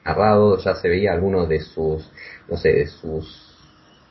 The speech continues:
¿cómo decirlo?, delirios de grandeza con algunas cosas, pero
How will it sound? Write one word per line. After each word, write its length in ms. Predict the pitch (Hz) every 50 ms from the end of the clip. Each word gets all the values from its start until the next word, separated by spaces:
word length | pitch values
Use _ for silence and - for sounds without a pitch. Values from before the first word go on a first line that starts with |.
| _ _ _ _ _ _ -
¿cómo 260 | - 101 107 104 95
decirlo?, 1000 | 95 95 92 87 - - - - 90 85 76 69 78 78 76 69 60 62 60 -
delirios 440 | - 82 82 92 95 95 95 95 92
de 100 | 104 110 107
grandeza 720 | 107 110 98 101 95 98 101 101 - - 101 95 98 95 - -
con 100 | 95 95
algunas 260 | 95 101 107 107 107
cosas, 240 | - 147 151 147 - -
pero 400 | 98 95 95 95 - 82 80